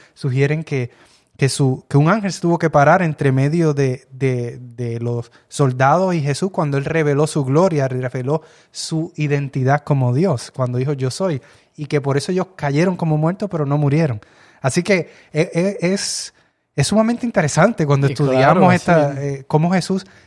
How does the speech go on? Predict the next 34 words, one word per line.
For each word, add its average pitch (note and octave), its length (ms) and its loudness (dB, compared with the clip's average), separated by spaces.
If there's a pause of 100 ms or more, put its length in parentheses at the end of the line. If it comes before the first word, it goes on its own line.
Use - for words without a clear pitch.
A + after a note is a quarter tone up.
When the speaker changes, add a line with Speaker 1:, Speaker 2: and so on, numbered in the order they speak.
(120)
Speaker 1:
sí, D#3+ 280 0
en B3+ 100 0
efecto, G#3+ 400 0
estaba E3 220 0
Speaker 2:
Y, D#3+ 40 2
y - 20 0
Speaker 1:
revelando D#3 380 4
su G#3+ 80 2
Speaker 2:
fíjate F3+ 100 2
Speaker 1:
identidad B2+ 380 0
como A2+ 260 -6
Dios. D3 360 -6 (100)
Speaker 2:
cómo E3+ 380 -4
ellos, D#3+ 720 -4 (100)
lo, C3 240 -4
lo, C3+ 200 -8
los B2+ 200 -6
judíos, D#3 840 -4 (540)
eh, B2 200 2
en B2 160 -2
el B2+ 120 -4
contexto C3 540 -4
hebreo, E3 400 2
ellos A#3+ 220 -2
sí A3 160 -4
entendieron D#3 800 0
lo C3+ 100 0
que B2+ 100 -2
Jesús C#3+ 300 0
estaba D#3+ 320 0
diciendo. C#3+ 480 -4
Ellos E3+ 160 2
no, F#3 160 2
Speaker 1:
Claro. D3+ 200 0